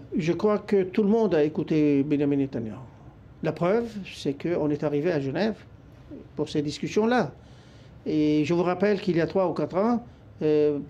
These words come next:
personne ne parlait de la bombe nucléaire iranienne, c'était seulement Israël. Aujourd'hui, c'est la communauté internationale, ce sont les puissances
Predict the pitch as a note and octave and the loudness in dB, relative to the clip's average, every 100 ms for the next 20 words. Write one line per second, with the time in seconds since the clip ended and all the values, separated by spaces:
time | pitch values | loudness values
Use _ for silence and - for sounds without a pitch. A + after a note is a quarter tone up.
0 | - F#3 A3+ A3+ F3+ D#3+ G3+ G3+ D#3+ C#3+ | -2 0 2 2 2 2 2 2 2 2
1 | C#3+ F3 D#3 - D#3+ D#3+ D3+ C#3 C#3+ E3 | 0 0 0 0 0 0 -2 0 2 2
2 | A#3+ A#3 E3+ D#3+ D#3+ D#3 D#3 C3+ - - | 2 2 0 -2 -2 0 0 0 0 0
3 | B3 E3 - - - - D#3 D3 C#3 A3 | 0 -2 -8 -20 -12 -2 0 2 2 2
4 | C#4+ - - - - A3 B3+ G3+ G3+ A3 | 2 -2 -16 -12 -2 2 4 2 4 4
5 | A3 G#3+ G3+ F#3 D3 D3 F#3+ A#3 G3 - | 4 4 2 2 0 -2 0 0 0 0
6 | E3+ E3 E3+ A#3+ C4 B3+ - - | 0 2 2 2 2 2 0 -6